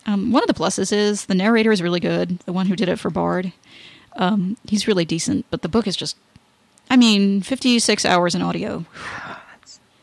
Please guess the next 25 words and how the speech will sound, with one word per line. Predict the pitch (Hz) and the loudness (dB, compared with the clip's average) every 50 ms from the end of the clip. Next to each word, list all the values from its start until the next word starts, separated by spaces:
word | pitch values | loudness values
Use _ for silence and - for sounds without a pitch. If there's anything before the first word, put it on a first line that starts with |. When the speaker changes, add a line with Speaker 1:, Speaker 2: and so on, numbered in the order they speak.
| _ - - | _ -18 -12
Speaker 2:
just | - 202 180 - - | -10 -10 -10 -10 -12
too | - - - 226 247 | -14 -14 -12 -10 -8
long. | 196 | -6
Speaker 1:
It's | - - | -4 0
almost | - - 240 240 233 - | 4 6 6 6 6 6
like | 208 190 - | 4 2 4
War | 180 185 185 180 | 4 2 2 2
and | 175 156 | 0 -2
Peace, | 175 185 - 147 - - | -4 -4 -4 -4 -4 -2
which | 202 208 220 | -2 0 2
I | 202 | 2
did | 165 - 247 247 | 4 4 2 4
read | 190 190 208 208 190 190 175 | 4 4 2 2 2 0 0
because | 196 - 202 180 175 - - - | -2 -2 -2 -2 -2 -4 -6 -4
Alexander | 214 196 185 185 175 185 190 175 170 | -2 -2 -2 -2 -2 -2 -2 -2 -4
Scorby | 175 - - 196 180 170 180 175 | -4 -4 -2 -2 -2 0 0 0
was | 170 180 170 | -2 -2 0
the | 190 - | 0 2
narrator, | - - - - - - 180 - 175 | 2 2 2 0 0 0 0 0 0
and, | - - - - 214 190 _ - | 0 0 -2 -2 -4 -6 _ -2
well, | - 190 - - - 170 170 - | 0 0 2 2 0 -2 -4 -8
it's | 277 247 - - - - | -12 -12 -12 -10 -8 -6
Alexander | 190 185 185 - - - - - | -4 -4 -4 -4 -4 -4 -4 -4
Scorby, | - - - - - - - 170 | -4 -4 -4 -4 -6 -6 -6 -6
so | - - 170 170 - | -6 -4 -4 -4 -6